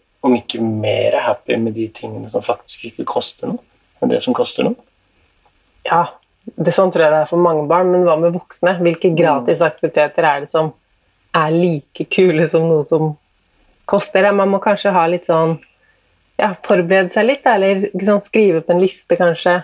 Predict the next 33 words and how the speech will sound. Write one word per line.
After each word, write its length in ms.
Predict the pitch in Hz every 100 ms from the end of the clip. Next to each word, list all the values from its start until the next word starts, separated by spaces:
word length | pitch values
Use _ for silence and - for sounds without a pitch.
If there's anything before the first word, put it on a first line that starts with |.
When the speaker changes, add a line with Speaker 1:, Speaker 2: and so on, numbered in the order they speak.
| -
Speaker 1:
Mm. 280 | 120 107 107 _ _ _ -
Speaker 2:
Hva 340 | 156 175 170 175
synes 200 | 180 165
jeg 240 | 160 151
er 40 | 156
kult 480 | - 165 - - - _ _ _ _
som 100 | -
ikke 200 | 180 175
koster 300 | 190 185 -
noe? 160 | 175 214 - _ _ _ _ _ _ _ _ _
Speaker 1:
Ja. 240 | 131 147 208 _ _ _ _ _ _ - _
Men 140 | 156 165
nå 160 | 160 160
har 180 | 180
vi 80 | 139
jo 80 | 143
blitt, 360 | 143 - _ -
eh, 560 | 139 131 131 127 127 120
tvunget 540 | - - 135 110 107
til 100 | -
å 40 | -
tenke 200 | 120 -
litt 140 | 117
mer 300 | 113 113 113
kreativt, 560 | 110 113 101 - 143 -
da, 160 | 160 123
siden 320 | - 120 120
vi 80 | 120
har 120 | 117
måttet 360 | 117 - 117 113
holde 220 | 117 107
oss 80 | 107
hjemme. 400 | 113 101 101 135